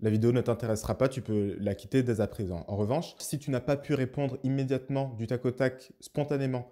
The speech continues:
à cette question, écoute bien cette vidéo parce que je vais t'expliquer la réponse. Savoir analyser les gens, c'est bien, mais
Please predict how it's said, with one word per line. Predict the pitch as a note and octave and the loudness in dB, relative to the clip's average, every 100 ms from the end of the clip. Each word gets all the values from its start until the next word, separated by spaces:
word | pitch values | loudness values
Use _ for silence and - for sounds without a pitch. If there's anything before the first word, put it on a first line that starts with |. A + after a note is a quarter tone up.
| _ | _
à | - | -4
cette | A2+ G#2+ | -2 0
question, | A#2 - C#3 D#3 - | 0 0 -2 -2 -2
écoute | A2+ A#2 | -2 0
bien | B2 | 0
cette | B2 A#2 | 0 0
vidéo | A2 A2+ D3+ | 2 2 0
parce | A#2 - | -2 -4
que | B2+ C3+ - - | -2 -2 -4 -12
je | G#2 | -4
vais | G#2+ | 0
t'expliquer | A#2 - A2+ - C#3 C#3 B2 | 0 -2 -2 2 2 0 -2
la | G#2+ | 0
réponse. | G2 - - - | 0 -4 -10 0
Savoir | C3 C#3 | 4 6
analyser | C#3+ C3+ C3 C#3+ | 4 2 2 2
les | C#3+ | 2
gens, | G#2+ D3+ F#3 D#3 - - | 2 0 -2 -4 -10 -14
c'est | - G#2+ | -6 -4
bien, | F#2+ C3 G3 G#3 _ - | 0 -2 -2 -8 _ -8
mais | G2 G#2 F#2 | -2 -2 -2